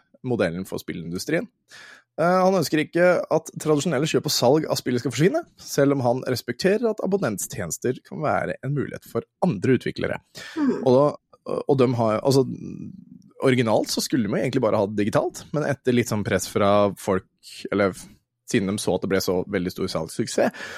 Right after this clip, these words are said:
Speaker 1: så har de jo nå, eh, begynt å forhåndsselge, eh, fysiske kopier,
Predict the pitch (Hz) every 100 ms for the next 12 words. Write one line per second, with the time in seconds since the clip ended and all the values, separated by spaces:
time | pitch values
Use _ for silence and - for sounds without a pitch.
0 | - - - - 123 110 127 131 107 110
1 | 110 - 110 117 117 104 110 107 95 113
2 | 107 - 101 92 87 - 101 87 131 -
3 | - - - 104 107 104 98 95 _ _
4 | _ _ _ _ _ - 90 104 92 87
5 | - 95 - 95 90